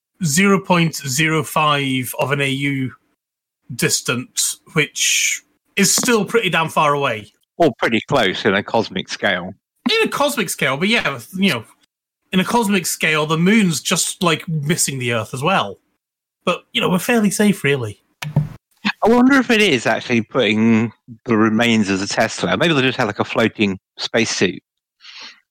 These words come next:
Speaker 2: around, but it would be, it would be a,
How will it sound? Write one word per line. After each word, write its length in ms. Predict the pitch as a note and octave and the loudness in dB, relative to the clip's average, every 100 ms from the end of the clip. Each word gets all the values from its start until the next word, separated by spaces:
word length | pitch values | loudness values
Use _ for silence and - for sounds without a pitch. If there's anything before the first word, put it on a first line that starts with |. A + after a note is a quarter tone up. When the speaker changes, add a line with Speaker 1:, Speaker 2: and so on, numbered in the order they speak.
| - | 0
Speaker 2:
around, 360 | A2 A2 G2+ | 2 2 2
but 220 | F#2+ A#2 - | 0 -2 -2
it 160 | B2 C3 | -4 0
would 160 | C#3 - | 0 2
be, 280 | G3 F#3 - - - - - - - | 2 2 -2 -14 -14 -10 -12 -4 2
it 120 | D#3+ | 4
would 160 | C#3+ C#3 | 4 2
be 160 | D#3+ | 2
a, 340 | B2+ C3 C#3+ | 2 2 0